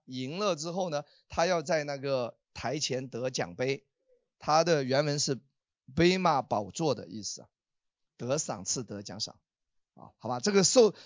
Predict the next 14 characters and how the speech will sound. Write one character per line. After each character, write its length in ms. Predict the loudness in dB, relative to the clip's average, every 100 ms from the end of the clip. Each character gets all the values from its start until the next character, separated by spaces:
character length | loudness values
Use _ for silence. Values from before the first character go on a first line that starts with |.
| -20 _
或 220 | 8 10
善 260 | 12 10 10
或 200 | 8 6
恶 220 | 8 4
受 200 | 4 2
报， 220 | 4 2
不 160 | 0 -4
是 120 | -6
说 200 | -2 0
要， 400 | 2 4 4 2
要 160 | 0 2
报 280 | 4 4 4
应 220 | 0 -6
你， 160 | -10